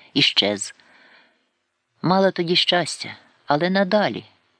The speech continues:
Як повертатися з нічних монтажів після одинадцятої? Як бути певним за дитину на цьому краю світу? З-поза кожної кучугури піску ввижалася небезпека.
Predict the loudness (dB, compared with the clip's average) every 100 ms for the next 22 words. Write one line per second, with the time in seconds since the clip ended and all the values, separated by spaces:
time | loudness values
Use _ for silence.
0 | _ -4 0 -2 0 0 0 -2 -6 -4
1 | -2 -2 0 0 0 0 -4 -2 -4 0
2 | 0 0 0 0 0 0 0 0 0 -2
3 | -4 -12 -8 -8 -8 -16 _ _ -14 -14
4 | -4 2 4 4 0 0 0 2 2 2
5 | 0 0 0 2 -2 -2 -4 -2 -4 -2
6 | -2 -2 -2 -2 -2 -4 -4 -4 -6 -14
7 | -20 _ _ _ _ _ _ _ _ _
8 | _ _ _ -14 -4 0 0 2 0 0
9 | -2 -4 -4 -4 0 2 0 0 -6 0
10 | 0 2 2 2 2 0 -4 -4 -4 -6
11 | -6 -6 -6 -10